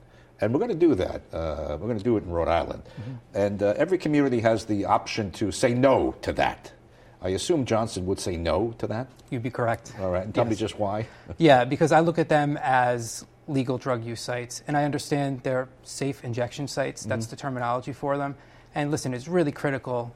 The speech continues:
Speaker 2: to prevent the mass epidemic of overdoses that are happening, but I look at it as a way of condoning drug use. We need to look at more prevention and treatment and not just have a hot zone where people can go and use drugs illegally.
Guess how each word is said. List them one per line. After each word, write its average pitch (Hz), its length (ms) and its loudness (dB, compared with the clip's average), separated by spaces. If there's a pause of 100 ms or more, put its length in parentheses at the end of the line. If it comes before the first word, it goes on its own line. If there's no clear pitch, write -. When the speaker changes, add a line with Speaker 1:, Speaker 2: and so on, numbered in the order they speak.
(140)
Speaker 2:
to 127 380 -4 (140)
prevent 127 340 -4 (360)
the 135 60 -4
mass 123 580 -2 (180)
epidemic 123 480 -4
of 120 60 -10
overdoses 120 500 -6
that 117 140 -6
are 113 40 -4
happening, 113 460 -6 (400)
but 120 260 0 (300)
I 127 140 6
look 131 220 -2
at 127 80 -2
it 120 160 0
as 120 120 -10
a 123 60 -6
way 120 180 -2
of 113 80 -4 (240)
condoning 120 440 -2
drug 117 240 -4
use. 113 300 -10
We 135 120 -2
need 147 180 -2
to 143 140 -4
look 127 200 -4
at 135 100 -12
more 127 200 -2 (240)
prevention 135 720 -4 (360)
and 120 140 -6
treatment 160 420 -4 (400)
and 131 160 -4
not 135 180 0
just - 220 -8
have 127 200 0
a 120 40 0
hot 139 280 0
zone 123 220 -4
where 120 100 -6
people 123 280 -8
can 127 160 -8
go 120 180 -2
and 117 120 -4
use 117 220 -6
drugs 117 300 -8
illegally. 110 400 -10